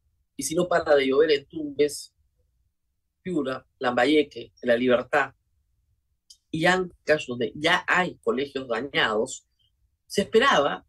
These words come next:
una mejor respuesta del ministro de Educación. Pero el ministro de Educación, que dice que es apolítico, apolítico, no tiene ninguna ideología, nada,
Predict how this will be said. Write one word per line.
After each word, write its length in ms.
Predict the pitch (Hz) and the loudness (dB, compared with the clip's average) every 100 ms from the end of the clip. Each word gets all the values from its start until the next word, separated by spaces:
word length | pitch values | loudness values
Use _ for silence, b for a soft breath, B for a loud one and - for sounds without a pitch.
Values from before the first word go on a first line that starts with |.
| - | -12
una 160 | 165 | -6
mejor 260 | 156 143 170 | -6 -4 -6
respuesta 640 | 143 - 196 151 - - | -6 -2 0 0 -6 -10
del 140 | 110 117 | -8 -6
ministro 320 | 131 131 127 | -8 -6 -2
de 60 | 117 | -2
Educación. 400 | 117 - 131 - B B B | -2 0 0 -2 B B B
Pero 120 | - 262 | 2 4
el 80 | |
ministro 280 | 339 440 440 | 6 4 6
de 40 | 403 | 4
Educación, 400 | - - 285 277 | 4 0 0 0
que 120 | 175 | 0
dice 200 | 175 214 | 0 0
que 80 | 202 | -2
es 240 | - - | -6 -10
apolítico, 1080 | - - - 151 226 240 _ 175 - - - _ | -6 -2 2 2 2 -2 _ -16 -8 -6 -6 _
apolítico, 720 | - 320 - 147 220 - - 156 | -2 0 0 -2 -2 -12 -8 -6
no 140 | 226 | -6
tiene 400 | - 294 311 165 | -8 -6 -4 -4
ninguna 360 | 131 131 165 202 | -8 -10 -6 -4
ideología, 540 | 151 117 - 196 143 | -2 -6 -10 -6 -4
nada, 320 | 139 147 - | -4 -6 -6